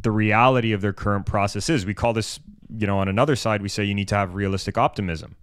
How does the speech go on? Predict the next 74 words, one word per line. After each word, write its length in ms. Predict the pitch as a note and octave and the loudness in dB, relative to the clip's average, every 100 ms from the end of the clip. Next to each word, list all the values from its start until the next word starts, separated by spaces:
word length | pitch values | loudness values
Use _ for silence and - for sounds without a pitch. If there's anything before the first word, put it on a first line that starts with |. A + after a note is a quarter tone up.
| - | 0
Blind 260 | A#2+ D#3 D3 | 2 4 4
optimism 460 | A#2 A2+ G#2+ G#2 | 2 0 -4 -2
was 180 | G#2 F2+ | -2 0
where 120 | G#2 | 0
it's 100 | G2+ | 2
like, 160 | G#2+ - | 2 4
"Oh, 140 | C4+ | 6
it's 100 | D4 | 6
all 160 | G#3+ G3+ | 6 4
gonna 160 | G3 | 4
work 240 | F3 E3+ - | 6 6 6
out. 280 | A#2 A#2 A#2 | 6 6 2
It's 100 | - | -2
gonna 140 | F3 | 0
be 80 | D#3+ | 2
fine." 400 | - G2 F#2+ G2 - - - - | 2 0 0 -2 -6 -20 -20 -4
When 80 | A#2+ | -2
the 80 | B2 | 0
truth 280 | F#3 F3 | 0 2
is, 140 | D#3 C3+ | 0 0
is 80 | B2+ | 2
like, 160 | B2 | 2
"Hey, 140 | - D#3+ | 2 0
you 100 | A2+ | 4
might 240 | B2 A2+ | 4 4
be 160 | C3 D3+ | 2 2
in 280 | G#2+ G2+ - | 2 -2 -4
a 80 | F#2+ | -2
couple 240 | G#2+ G2+ | 0 2
hundred 240 | G2 F#2+ | 0 2
thousand 240 | G2 F#2+ F#2 | 2 2 2
dollars 300 | F#2+ F#2+ F2+ | 0 2 0
worth 120 | F2+ | -2
of 120 | E2+ | -2
debt, 320 | F#2+ F#2+ - F#2 | 0 0 -2 -4
and 100 | F#2+ | -2
that's 220 | G2+ - | 0 -2
your 100 | G2 | -6
reality 440 | F#2+ G2 G2 G2 | -2 0 2 0
right 180 | F#2 F2+ | -2 -2
now, 160 | F2+ A#2 | -2 -4
but 140 | A2+ | -2
commit 260 | - A3 - | -4 -4 -4
to 140 | F#2+ | -4
it. 200 | C#2 - _ - | -4 -10 _ -8
You 120 | A#2+ C3 | -2 0
can 160 | A#3+ | 0
do 180 | A2 F2+ | 0 -2
it 140 | B2+ | -4
so 120 | - G#2+ | -4 0
long 200 | A2 A2 | 0 0
as 100 | G2+ | 0
you 60 | |
go 160 | F#2+ F2 | 0 -2
through 260 | - F2 A#2+ | -4 -2 -2
it," 100 | C3 | 2
right? 280 | A#2 E3 - - - | 2 2 -4 -20 -2
Maybe 200 | C3+ E3 | 0 2
you're 100 | G3 | 2
not 340 | E3 D#3+ G3+ | 4 4 4
a 60 | C#3 | 0
known 400 | A#2+ A#2 A#2 A#2 | 0 0 0 0
athlete 440 | A2+ A2+ - A#2 G#2 | 0 -2 -2 -4 -2
right 180 | G#2 | -2
now 180 | F#2+ G#2 | -2 -2
and 80 | G2 | -2
you 80 | G2+ | -2
wanna 200 | G#2+ G#2 | 0 -2
try 180 | - G#2 | -2 -2
to 80 | |
become 260 | G2+ - F#2+ | -4 -6 -6
professional. 440 | F2+ G2 F#2+ F2+ | -4 -4 -4 -2
That's 240 | F2 E3+ - | 0 0 0
fine. 420 | - E2+ G#2 | -4 -2 -4